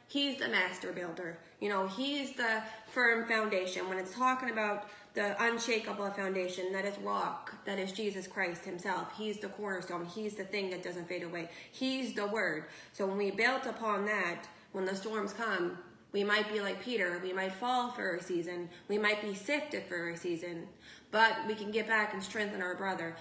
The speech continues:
We might have our house tore. We might have, you know, this temple that we're building here on earth ripped away from us. But guess what? Then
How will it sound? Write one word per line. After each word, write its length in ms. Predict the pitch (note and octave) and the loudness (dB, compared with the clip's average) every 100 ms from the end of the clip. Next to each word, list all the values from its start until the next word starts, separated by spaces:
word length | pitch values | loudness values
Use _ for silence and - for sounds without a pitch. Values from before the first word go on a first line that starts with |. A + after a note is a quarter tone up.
| - | -6
We 140 | G3+ G#3 | 0 4
might 240 | A3 A#3 | 6 4
have 340 | A3+ A#3+ A3+ | 4 6 6
our 160 | G#3+ G3+ | 6 0
house 540 | G3+ A3+ A#3 G#3+ - - | 2 2 2 -2 -8 -8
tore. 480 | B3 A#3 F#3 F#3 F#3+ | -4 0 0 0 0
We 100 | G3+ | 0
might 220 | G3+ G#3 | 0 0
have, 460 | G3+ A3 C4+ - - - - - | 2 6 6 4 -2 -10 -12 0
you 120 | G#3+ | 4
know, 300 | G#3+ G#3 G#3 - - | 6 4 2 -4 -4
this 200 | A3+ A3 - | 0 0 0
temple 460 | C#4 B3+ A#3 A3 G3+ | 2 2 2 0 0
that 200 | G3 G3+ | 0 0
we're 160 | G#3 | 0
building 400 | G#3 G#3 G#3 G3 | 2 2 2 0
here 240 | G3+ F#3+ F#3 | 0 0 0
on 80 | |
earth 220 | F#3 F3+ F3+ - - - - | 0 -2 -4 -12 -18 -20 -12
ripped 420 | G3+ B3 D#4 - B3 | 2 8 8 6 2
away 300 | A#3 E4+ A4+ | 4 2 2
from 240 | G#3+ F#3+ | 0 0
us. 340 | F#3 F3+ F#3+ - | 2 0 -2 -4
But 300 | G3+ - - | -4 -4 -2
guess 280 | A3+ A3+ A3+ | 2 2 0
what? 340 | B3 A#3+ F#3+ - - - - - | -2 0 0 -4 -12 -18 -20 -12
Then 520 | G3 B3 D4 D4+ D4+ | 0 4 6 6 2